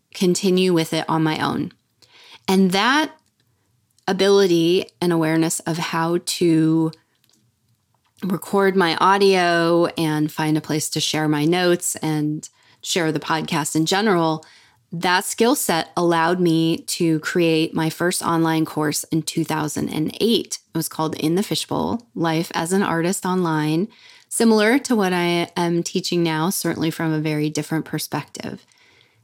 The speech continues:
And that ended up being a very powerful revenue stream for me to add into my business. I also collaborated with my friend Susanna Conway, and together we had created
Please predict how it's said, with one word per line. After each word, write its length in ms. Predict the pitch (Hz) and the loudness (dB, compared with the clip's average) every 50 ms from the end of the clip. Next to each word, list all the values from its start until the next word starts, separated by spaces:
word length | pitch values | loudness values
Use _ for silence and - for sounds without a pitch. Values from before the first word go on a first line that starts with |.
| _ _ _ _ _ | _ _ _ _ _
And 560 | - 180 180 175 175 170 170 170 175 165 - - - - _ _ | -2 -2 0 0 2 2 2 2 0 0 -4 -8 -10 -20 _ _
that 400 | - 175 175 185 180 180 208 226 - | -6 -2 0 2 2 2 2 2 2
ended 320 | 233 233 233 233 233 220 | 4 4 6 6 4 4
up 300 | 208 202 - - - - _ - 185 180 - | 2 0 0 -4 -10 -12 _ -6 -6 0 2
being 260 | 196 190 190 190 185 | 2 4 4 4 2
a 80 | 180 | 0
very 360 | 175 180 175 175 175 175 180 185 | 0 0 0 0 2 2 0 0
powerful 760 | - - 175 165 165 165 160 - 170 165 165 160 - - - | 0 -2 0 0 0 0 -2 -2 -2 0 0 0 -2 -2 -4
revenue 500 | 165 170 165 170 170 190 190 180 170 170 | -4 -2 -2 0 2 2 2 2 2 0
stream 520 | - - - 170 165 160 160 160 165 - - | 0 -2 -2 0 2 2 2 2 2 0 -2
for 220 | - - 170 160 | -6 -4 -2 0
me 200 | 160 160 160 156 | 2 2 2 2
to 120 | 151 156 - | 0 -2 -2
add 260 | - 156 160 160 156 | -2 -2 -2 -2 0
into 280 | 156 160 165 - - 165 | 0 0 -2 -2 -2 -2
my 140 | 156 151 151 | -2 -2 -2
business. 640 | 147 - 160 151 - 160 151 147 165 175 - - - _ _ _ _ _ _ _ _ _ _ _ - | -2 -2 -2 -2 0 0 0 0 0 -2 -4 -6 -8 _ _ _ _ _ _ _ _ _ _ _ -4
I 120 | 160 156 | -2 0
also 580 | 156 151 156 160 - - 170 165 165 160 160 160 | 0 0 -2 -2 -2 -2 0 0 2 0 0 -2
collaborated 1120 | - - - 170 165 156 143 147 147 170 156 156 156 156 151 156 151 151 151 147 147 - | -4 -8 -6 -4 -2 0 0 0 0 -2 -2 0 -2 -2 -2 -2 -2 -2 -2 -4 -4 -6
with 260 | - 151 156 151 - 170 | -6 -6 -6 -6 -4 -4
my 100 | 151 147 | -4 -4
friend 340 | - - 151 151 151 147 | -4 -4 -2 -2 0 -2
Susanna 460 | - - - 151 147 151 143 - 147 147 | -2 -2 -4 -4 -2 -2 -4 -4 -4 -6
Conway, 600 | - - 190 196 196 196 190 180 175 175 175 170 | -4 -2 -2 0 2 2 0 0 0 0 -2 -2
and 160 | - 156 156 | -2 -4 -6
together 360 | - - 165 156 151 156 151 | -6 -6 -6 -4 -4 -2 -2
we 200 | 151 151 151 151 | -2 0 0 -2
had 300 | 156 160 156 151 147 147 | -2 -2 -4 -6 -6 -8
created 580 | - - 156 151 151 147 151 151 147 151 156 | -8 -6 -2 -2 -2 -2 -2 -4 -4 -6 -6